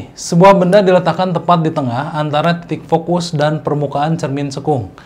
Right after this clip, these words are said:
Nah, maksudnya ini permukaan cermin sekung berarti isi jari-jari cermin sekungnya ya, jari-jari kelengkungannya. Bayangan yang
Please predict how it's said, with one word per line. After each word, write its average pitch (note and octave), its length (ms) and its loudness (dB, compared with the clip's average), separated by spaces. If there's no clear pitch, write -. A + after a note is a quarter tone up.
Nah, B2+ 80 0
maksudnya C3 480 0
ini D3+ 80 -2
permukaan C#3+ 480 -4
cermin C3 240 -4
sekung D#3+ 380 0
berarti C3+ 500 -2
isi D3 240 -4
jari-jari C#3 640 -2
cermin C3+ 400 -6
sekungnya E3+ 320 0
ya, A3 100 2
jari-jari C#3 320 0
kelengkungannya. C#3+ 640 -4
Bayangan E3 400 2
yang F3+ 200 2